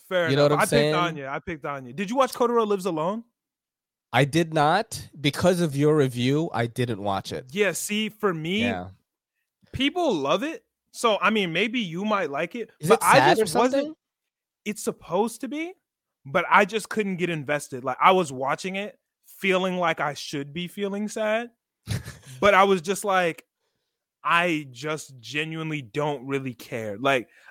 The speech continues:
Speaker 1: I don't really care about Boji. I mean, not Boji. I don't really care
Speaker 2: Don't
Speaker 1: about
Speaker 2: say that, bro. <laughs> Don't say that.
Speaker 1: <laughs> Yeah, I gotta be careful. I gotta be
Speaker 2: <laughs>
Speaker 1: careful. I didn't care about Kotaro, or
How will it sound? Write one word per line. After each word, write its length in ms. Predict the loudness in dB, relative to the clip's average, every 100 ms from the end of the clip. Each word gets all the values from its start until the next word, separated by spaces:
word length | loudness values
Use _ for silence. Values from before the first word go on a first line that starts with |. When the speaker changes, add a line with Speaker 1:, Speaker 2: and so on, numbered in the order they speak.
| -2
Speaker 1:
I 80 | 0
don't 220 | 2 2
really 160 | 0 0
care 160 | 2
about 300 | 4 2 0
Boji. 640 | 4 4 4 0 -2 -2 -2
I 60 | -2
mean, 100 | 0
not 120 | -2 -2
Boji. 380 | -8 -8 -8 -12 -16 -6
I 40 | 0
don't 80 | 2
really 140 | 6
care 140 | 8
Speaker 2:
Don't 100 | 8
Speaker 1:
about 100 | 8
Speaker 2:
say 140 | 6 8
that, 260 | 8 6
bro. 120 | 4 4
<laughs> 0 |
Don't 100 | 6
say 260 | 6 6 8
that. 360 | 6 6 4 4
Speaker 1:
<laughs> 440 | 2 2 0 0 4
Yeah, 120 | 6
I 80 | 6
gotta 160 | 4
be 140 | 0 2
careful. 360 | 6 8 6
I 100 | 2
gotta 180 | 4 6
be 160 | 6 8
Speaker 2:
<laughs> 60 |
Speaker 1:
careful. 400 | 8 8 6 4 4 4 2 0 -2 _ -4 -2 -2 -6 2
I 160 | 6
didn't 220 | 6 4 2
care 220 | 4 4
about 340 | 6 6 4
Kotaro, 720 | 4 8 8 8 6 4
or 20 | 2